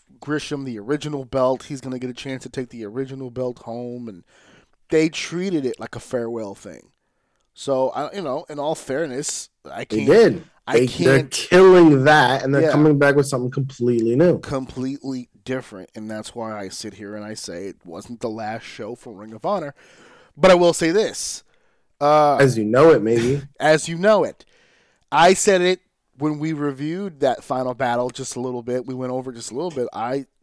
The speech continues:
Speaker 1: made a throwaway comment that I didn't even realize how true that might actually be. But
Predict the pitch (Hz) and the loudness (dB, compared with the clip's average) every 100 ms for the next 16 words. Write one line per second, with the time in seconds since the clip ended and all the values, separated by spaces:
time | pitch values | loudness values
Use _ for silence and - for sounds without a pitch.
0 | _ 113 131 127 107 - - 143 156 156 | _ -8 -4 -4 -6 -12 -14 -10 -8 -6
1 | 143 139 - 147 151 123 - _ _ _ | -4 -6 -6 -6 -6 -8 -16 _ _ _
2 | _ _ _ - - 123 175 170 143 120 | _ _ _ -20 -10 -4 -4 -4 -10 -10
3 | 117 185 151 110 107 - 127 117 - 160 | -4 0 0 -2 -10 -8 -10 -10 -8 -2
4 | 147 170 151 143 - 135 156 - 135 127 | 0 0 -2 -10 -6 -8 -8 -10 -12 -10
5 | 139 190 135 123 | -8 -8 -8 -8